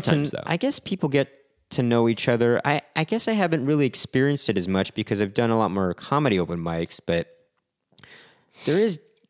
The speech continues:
Speaker 1: I don't know. I sort of get the impression that comedians who are good comedians will still do open mics, though.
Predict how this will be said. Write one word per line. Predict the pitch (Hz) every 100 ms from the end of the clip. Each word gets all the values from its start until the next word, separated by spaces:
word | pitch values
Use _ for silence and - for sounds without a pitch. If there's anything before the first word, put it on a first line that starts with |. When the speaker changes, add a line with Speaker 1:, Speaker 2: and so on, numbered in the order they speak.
| - _ _ _ _ - _ _ - - _ _ _ _
Speaker 1:
I | -
don't | 143 151
know. | 131
I | 95 120 -
sort | - - - 180
of | 180
get | 165 160
the | 143
impression | 127 - 127 - 123 104 98 101 _ _ _ _ _ _ _ _ 113
that | 110 107 - - _ _ _ _ _ _ _ _ _
comedians | - 147 160 196 165 156 -
who | 156
are | 113
good | - 139 156
comedians | - 120 127 123 110
will | 107
still | 110 - 135
do | 110
open | 107 104 98
mics, | 101 92 - -
though. | 87 73 73